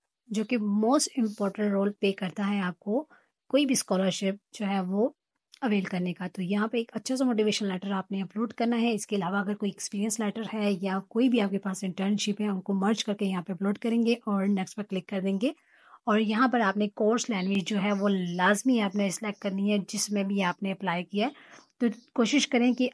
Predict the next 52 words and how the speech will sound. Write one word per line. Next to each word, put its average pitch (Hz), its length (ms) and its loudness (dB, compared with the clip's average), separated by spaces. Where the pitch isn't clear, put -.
आप 214 240 2
जो 208 160 -2
है 233 100 2
वो 233 140 2
इंग्लिश 208 440 2
को 208 220 0
ही 208 180 4
चूज़ 208 260 0
करें। 185 300 0
बहुत 220 220 2
से 233 80 2
स्टूडेंट्स 208 440 0
को 214 200 -4
मैंने 196 260 2
देखा 196 280 0
है 226 180 -2
कि 220 80 2
उन्होंने, 214 380 4
आ, 233 120 2
इटालियन 233 540 4
कोर्सेज 214 380 0
को 226 380 2
जो 208 160 -2
है 196 160 4
वो 190 240 2
अप्लाई 190 340 0
कर 226 200 0
दिए 226 220 2
है 233 200 6
और 196 340 0
उनके 208 300 0
पास 190 440 -2
जो 196 140 -2
है 185 220 0
वो 185 360 0
एडमिशन 220 280 4
लेटर 233 220 4
भी 226 160 2
आ 214 100 2
गया, 220 160 2
लेकिन 226 420 2
मसला 202 260 -2
ये 196 240 0
आ 180 140 -2
रहा 185 100 0
है 214 80 0
कि 247 120 0
वो 202 180 0
अब 202 140 -2
जो 226 100 -4
है 202 220 0
वो 196 380 0